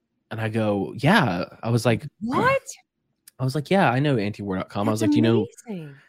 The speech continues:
Speaker 1: I was like, "Do you know s-, s-, who Scott Horton is?" And he goes, "I don't know who Scott Horton is." And I was like, "How do you know <laughs> anti war dot com but not Scott Horton?" And I was like, he was like, "There was another guy, though." And I was like, "Justin Raimondo?"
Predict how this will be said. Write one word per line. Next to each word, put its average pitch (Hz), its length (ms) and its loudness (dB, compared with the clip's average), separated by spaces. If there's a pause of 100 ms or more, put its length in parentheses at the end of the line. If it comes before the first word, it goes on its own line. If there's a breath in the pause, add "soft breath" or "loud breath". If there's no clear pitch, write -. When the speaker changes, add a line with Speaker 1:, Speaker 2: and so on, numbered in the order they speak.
(120)
Speaker 1:
I 107 60 -8
was 113 60 -4
like, 120 100 0
"Do 123 60 0
you 127 40 4
know 127 80 6
s-, - 180 -2 (100)
s-, - 340 -12
who 110 100 -4
Scott - 320 -6
Horton 151 340 0
is?" 92 200 -6
And 104 80 -6
he 95 60 -6
goes, 92 200 -6
"I 135 100 0
don't - 180 -4
know 123 160 -4
who 113 140 -6
Scott - 260 -8
Horton 101 340 -6
is." 82 160 -10
And 98 80 -6
I 98 40 -2
was 101 140 -4
like, 185 160 -6
"How 170 280 -4
do 190 100 -6
you 202 100 -4
know 151 280 2
<laughs> - 40 -20
anti 165 240 4
war 143 240 4
dot 135 280 -2
com 147 260 0
but 104 100 -2
not 110 180 -2
Scott - 160 -8
Horton?" 127 300 -4 (380 loud breath)
And 135 80 2
I 139 40 4
was 127 140 2
like, 127 320 0
he 127 140 0
was 127 180 4
like, 117 100 0
"There 147 80 2
was 139 100 2
another 135 200 2
guy, 101 180 0
though." 98 160 -4
And 98 80 -4
I 101 40 -4
was 104 120 -6
like, 85 120 -8
"Justin 117 380 -2
Raimondo?" 101 640 -2